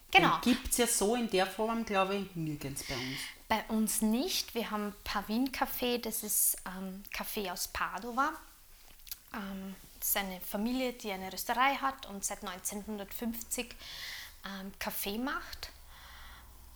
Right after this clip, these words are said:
Speaker 1: Die haben angefangen mit einem kleinen Kaffeehaus und einer kleinen Rösterei, äh, in den fünfzigern eben, und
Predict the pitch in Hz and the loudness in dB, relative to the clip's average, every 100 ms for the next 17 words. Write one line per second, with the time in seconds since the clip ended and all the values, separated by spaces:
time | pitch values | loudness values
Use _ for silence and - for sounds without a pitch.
0 | - - 214 - 196 202 - 208 240 233 | -10 -4 -2 0 0 0 -2 0 0 2
1 | 220 220 233 233 220 214 - - 208 208 | 2 4 2 2 2 -2 -2 0 0 0
2 | 214 202 - - - - - - - - | -4 -6 -10 -18 -20 -20 -20 -18 -20 -20
3 | - - - 196 240 247 226 202 - 170 | -20 -8 -2 2 4 4 2 -2 -2 -2
4 | 233 262 311 - 214 208 185 185 190 - | 2 2 2 0 -2 0 0 -2 -4 -2
5 | 185 220 208 196 - - 185 170 190 269 | 0 0 -2 -2 -2 -2 -4 -6 -6 -10
6 | - - - - - - - 202 202 208 | -12 -14 -14 -14 -14 -16 -8 -4 -2 -2
7 | 208 - 220 208 214 208 233 247 - 240 | -6 -6 -4 0 0 2 0 0 0 0
8 | 226 214 208 208 214 214 - 202 196 | 0 0 0 0 -2 -4 -4 -6 -6